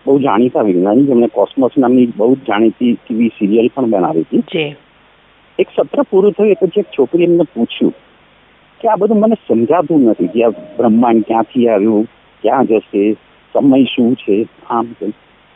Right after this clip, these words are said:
Speaker 1: એટલે એણે કહ્યું કે, "તું હિન્દુ કોસ્મોલોજી વાંચી લે, એટલે તને બધું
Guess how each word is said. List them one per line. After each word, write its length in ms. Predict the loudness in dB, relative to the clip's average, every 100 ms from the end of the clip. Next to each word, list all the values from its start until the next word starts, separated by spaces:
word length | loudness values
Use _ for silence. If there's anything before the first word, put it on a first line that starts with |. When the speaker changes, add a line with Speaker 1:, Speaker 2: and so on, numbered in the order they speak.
| _ _ _ _ -10 -4
Speaker 1:
એટલે 140 | -2
એણે 160 | 0 0
કહ્યું 280 | 2 2 0 -6 -16 -20 _ -6
કે, 140 | -4 -6 _ _ _ _ _ _ _ -2
"તું 160 | 0 4
હિન્દુ 260 | 4 2
કોસ્મોલોજી 600 | 0 -2 0 0 2 2
વાંચી 360 | 2 0 -2 -2
લે, 140 | 0 -2 -6 -20 -20 _ _ -6
એટલે 140 | 0 2
તને 180 | 2
બધું 240 | 2 2